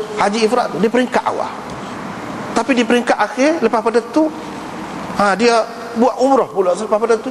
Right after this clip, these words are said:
ini jadi qiran lah. Betul juga. Ha, dia buat gitu. Lepas tu dia kata,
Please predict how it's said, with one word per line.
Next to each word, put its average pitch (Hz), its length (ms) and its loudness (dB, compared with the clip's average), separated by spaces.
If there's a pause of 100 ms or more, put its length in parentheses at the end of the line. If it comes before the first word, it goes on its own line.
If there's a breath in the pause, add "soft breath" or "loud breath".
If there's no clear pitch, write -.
ini 220 320 2 (400)
jadi 220 320 2
qiran 240 400 4
lah. 359 140 0 (960)
Betul 175 320 4
juga. 294 240 2 (480)
Ha, 120 160 2
dia 127 160 2
buat 113 160 0
gitu. - 200 -4 (920)
Lepas 202 160 2
tu - 80 4
dia 170 80 6
kata, 110 220 -4